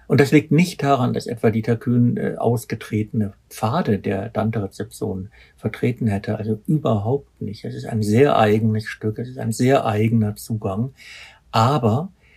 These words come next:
es ist einfach eine unversch-, äh, eine, eine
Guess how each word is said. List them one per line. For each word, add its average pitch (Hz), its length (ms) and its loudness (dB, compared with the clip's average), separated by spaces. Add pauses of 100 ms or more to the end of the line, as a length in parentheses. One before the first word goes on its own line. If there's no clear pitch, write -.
(140)
es 117 200 0
ist - 200 -6
einfach 131 400 -2
eine 113 600 0 (260)
unversch-, 156 800 0 (100)
äh, - 300 -4
eine, 113 340 4
eine 110 540 0